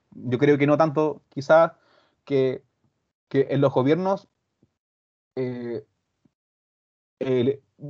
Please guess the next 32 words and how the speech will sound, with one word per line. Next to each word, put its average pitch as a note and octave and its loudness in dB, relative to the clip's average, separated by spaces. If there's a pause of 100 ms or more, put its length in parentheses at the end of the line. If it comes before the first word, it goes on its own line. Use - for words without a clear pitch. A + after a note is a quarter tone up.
el B2+ 0
levantasen C3+ 0
proyectos F3 0 (260)
de B2+ -2
diseño E3+ 0
y B2+ -4
que B2+ 0
se, B2+ -4 (480)
se - -6
requiera A#2+ 2
específicamente E3 -2
por, G3 2
eh, C#3 0
el C3 -6
comitente E3 -4 (800)
el C3+ 4
diseño F#3 0
de, F#3 4
eh, D3 4 (200)
una F3 0
tipografía D#3 2
particular, C#3+ 0 (400)
eh, C3+ -4
para F#3 6
ese F#3 -2
proyecto. C3 -6
Entonces, C3+ -8
ahí C#3 2
hay D#3 4
dos D3 -2
casos F3+ 0
que D3 -6